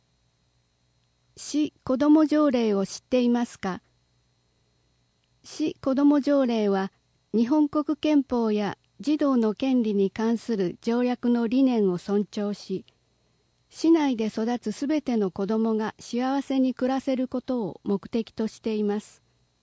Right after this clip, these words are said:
大人の役割を明らかにするとともに、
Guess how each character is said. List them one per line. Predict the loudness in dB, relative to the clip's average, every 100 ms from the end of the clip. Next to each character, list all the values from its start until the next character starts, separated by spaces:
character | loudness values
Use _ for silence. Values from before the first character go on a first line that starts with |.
| _ _ _ _ _ _ _ _
大 | -4
人 | 0 2 2
の | 2
役 | 0 0 0
割 | 0 0 0 -2
を | -2
明 | -6 -4
ら | -4 -2
か | -2
に | -2
す | -2 -4
る | -4
と | -4
と | -4 0
も | 2
に、 | 2 0